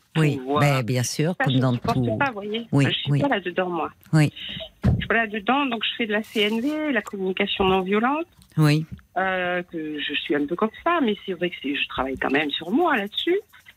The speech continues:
Speaker 2: Et, et, et souvent, les écolieux, ils veulent que les gens aient travaillé en C N V avant de venir. Parce que,
Speaker 1: En
Speaker 2: euh,
Speaker 1: communication
Speaker 2: sinon
Speaker 1: non violente ?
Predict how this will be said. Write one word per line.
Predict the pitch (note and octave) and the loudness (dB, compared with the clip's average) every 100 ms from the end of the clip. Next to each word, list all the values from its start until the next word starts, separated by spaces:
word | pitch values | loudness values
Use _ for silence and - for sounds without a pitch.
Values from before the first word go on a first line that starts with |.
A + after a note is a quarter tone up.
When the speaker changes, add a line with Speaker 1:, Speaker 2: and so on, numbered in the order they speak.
| - _ | -20 _
Speaker 2:
Et, | G3 G#3+ G#3+ G#3 G#3 F#3 | 0 2 2 2 0 -2
et, | G3+ - | -6 -6
et | - | -4
souvent, | G#3+ F#4 | 0 0
les | F4 A#3+ | 0 -2
écolieux, | A#3 G#3+ A#3 F#4+ E4+ | -2 0 0 0 0
ils | A3 | -2
veulent | C4 D#4 | -2 -4
que | C4+ | -6
les | A#3 G#3+ | -6 -4
gens | A3 E4+ | -2 -2
aient | C4+ | -2
travaillé | - A3+ A#3 C#4 | -4 -4 -4 -4
en | C4+ A#3+ | -6 -6
C | A#3 | -6
N | A#3+ D#4+ | -4 -2
V | F4+ C#4 | -2 0
avant | G#3+ A3 | 0 0
de | G#3 | 0
venir. | B3+ F#4 F#4 B3+ - _ _ _ _ - | 0 0 0 -4 -12 _ _ _ _ -8
Parce | G3+ - - | -6 -8 -2
que, | C#4 B3 | 2 4
Speaker 1:
En | G3 | 4
Speaker 2:
euh, | |
Speaker 1:
communication | F3+ A3+ A#3 G#3+ C4 E4 B3 | 2 2 2 2 0 0 0
Speaker 2:
sinon | A#3 | 0
Speaker 1:
non | A3+ | 0
violente ? | F#3+ G#3 A#3+ C4+ C4 | 2 0 0 -2 -6